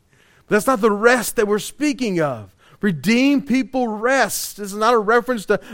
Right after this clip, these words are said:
not working on Sunday or sleeping in more or being lazy, but it points to the rest that we have in Christ and how we abide in Him. And so let's turn quickly to two passages. Uh, we'll start in John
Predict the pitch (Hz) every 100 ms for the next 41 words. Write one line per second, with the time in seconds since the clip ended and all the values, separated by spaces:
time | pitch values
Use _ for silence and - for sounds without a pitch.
0 | 180 233 247 220 233 240 240 226 185 233
1 | 240 247 214 - 233 208 226 233 208 220
2 | 254 233 175 220 247 202 196 247 233 285
3 | 269 - - - 233 190 180 277 285 -
4 | 240 226 208 214 240 208 220 196 196 -
5 | 214 240 247 - 196 196 233 214 - -
6 | _ - 208 202 156 - - - - _
7 | _ _ _ _ _ _ _ _ _ -
8 | 127 156 170 170 160 143 113 156 151 139
9 | 131 123 - 123 123 135 113 95 104 147
10 | 165 - - 156 127 110 147 131 131 117
11 | 113 110 143 - 139 131 117 117 107 -
12 | _ _ _ _ _ 131 123 131 139 -
13 | 147 131 131 123 110 131 127 120 113